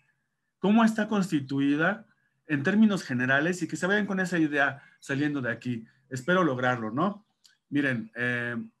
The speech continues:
en cuanto a biodiversidad mexicana, pues esto es biodiversidad mexicana también. Eh, México es famoso por nuestra cocina tradicional.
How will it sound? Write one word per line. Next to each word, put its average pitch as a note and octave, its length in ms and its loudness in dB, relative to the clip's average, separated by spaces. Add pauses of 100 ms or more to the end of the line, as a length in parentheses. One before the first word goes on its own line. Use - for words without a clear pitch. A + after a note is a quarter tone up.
en C3 180 -4
cuanto D3 240 -2
a - 20 0
biodiversidad F#3 520 2
mexicana, G#3 680 2 (320)
pues E3+ 160 4
esto A3+ 220 4
es A3 100 4
biodiversidad E3+ 520 4
mexicana F#3 380 0
también. F#3 540 -2 (320)
Eh, C3+ 420 -4
México E3+ 400 -2
es E3 100 -4
famoso D#3 500 -2
por C3 200 -4
nuestra C3 400 -4
cocina D#3+ 480 -4
tradicional. C3+ 720 -4